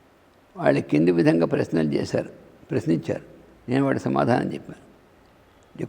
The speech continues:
questions were, "Where from did sci-, where from did this science of devas come?" ఈ దేవతలను గురించినటువంటి శాస్త్రం ఎక్కడి నుంచి వచ్చింది? "Can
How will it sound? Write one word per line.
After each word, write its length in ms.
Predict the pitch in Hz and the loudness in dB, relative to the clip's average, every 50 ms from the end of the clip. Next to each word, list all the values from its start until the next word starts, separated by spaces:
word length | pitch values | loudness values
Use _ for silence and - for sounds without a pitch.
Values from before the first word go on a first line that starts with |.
| - 160 | 2 2
questions 340 | 165 - - 196 190 147 120 151 156 | 2 4 4 2 2 2 2 2 2
were, 200 | 160 - - - - - - - - - - - - - - - _ _ _ _ _ _ - - | 2 0 -2 -4 -10 -18 -20 -20 -20 -20 -20 -20 -20 -20 -20 -20 _ _ _ _ _ _ -4 2
"Where 240 | 120 139 165 190 185 151 180 | 4 6 6 6 6 4 2
from 140 | 175 180 175 160 151 | 2 2 4 4 2
did 120 | 139 131 - - | 2 0 2 0
sci-, 220 | - - - - - - - - - - - - | 0 0 0 -4 -12 -18 -20 -20 -20 -12 -4 0
where 200 | - 117 175 170 - | 2 2 2 2 2
from 140 | - 170 165 160 147 143 | 0 0 2 2 2 2
did 120 | 139 135 131 135 | 0 0 0 -2
this 120 | 127 - - - | -4 -4 -2 0
science 300 | 101 151 151 151 135 - - - - | 0 0 0 -2 -4 -6 -8 -8 -8
of 60 | - - - - | -8 -6 -4 0
devas 320 | 69 73 76 76 - - - - - - - - 73 | 2 4 4 4 2 0 -4 -14 -18 -20 -8 -4 -2
come?" 160 | 71 73 - - - - - - - - - _ _ _ _ _ _ _ _ - _ _ _ _ _ _ _ _ - - | -2 -2 -2 -6 -12 -20 -20 -20 -20 -20 -20 _ _ _ _ _ _ _ _ -20 _ _ _ _ _ _ _ _ -4 2
ఈ 160 | 147 147 151 | 4 4 4
దేవతలను 500 | 143 - 135 147 160 165 - 92 92 87 80 | 4 2 2 4 4 4 4 4 4 4 4
గురించినటువంటి 580 | - - 73 69 85 78 76 78 80 78 78 | 4 2 2 0 0 0 0 0 0 0 0
శాస్త్రం 460 | - - - 78 78 - - 82 78 - | 0 2 4 4 4 2 0 -4 -4 -4
ఎక్కడి 260 | - - - - - | -4 -2 -2 -2 0
నుంచి 120 | 147 139 - | -2 -4 -6
వచ్చింది? 340 | - - - - - - - - - - - - - _ _ _ - - _ _ _ _ _ _ _ - - - _ _ - - | -6 -6 -10 -10 -10 -12 -16 -20 -20 -20 -20 -20 -20 _ _ _ -20 -20 _ _ _ _ _ _ _ -20 -20 -20 _ _ -2 2
"Can 120 | 143 147 | 4 4